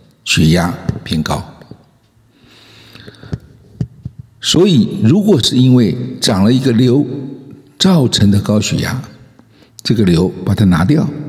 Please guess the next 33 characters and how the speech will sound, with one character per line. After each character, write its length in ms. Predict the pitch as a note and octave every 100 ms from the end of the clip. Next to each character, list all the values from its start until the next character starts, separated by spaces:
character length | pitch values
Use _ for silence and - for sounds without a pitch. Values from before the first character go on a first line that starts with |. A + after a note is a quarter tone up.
| - - - -
没 220 | F#2 G#2
有 120 | D#3+ A2+
了 100 | D#2
瘤， 280 | D2+ C#2+ - - - - - _ -
也 140 | G#2
就 240 | E2+ G#2 F2+
没 240 | D#2+ G#2
有 140 | B2 F2
了 220 | D#2 - - -
过 240 | - C3+ G2
多 240 | F2 G2
的 240 | E2+ - -
肾 300 | - A#2 F2+
上 260 | - F#2+
腺 240 | F#2 F#2 D#2
素， 240 | - F2 - - - - - - - -
血 220 | - D#2+
压 220 | E2 G3 - - -
也 120 | D#2
就 280 | C2+ - D2+ - -
不 100 | D2+
高 280 | E2 C2+
了。 200 | C2 G2 - - - - _ _ _ _ _ - - - - - - -
但 180 | G#2+ G2
是 360 | - F#2 B1+ -
绝 240 | - E2
大 280 | F#2+ A2+ F2
多 160 | G#2+
数 160 | F#2+ -
的 100 | -
高 220 | - F#2
血 160 | G2 -
压 280 | - -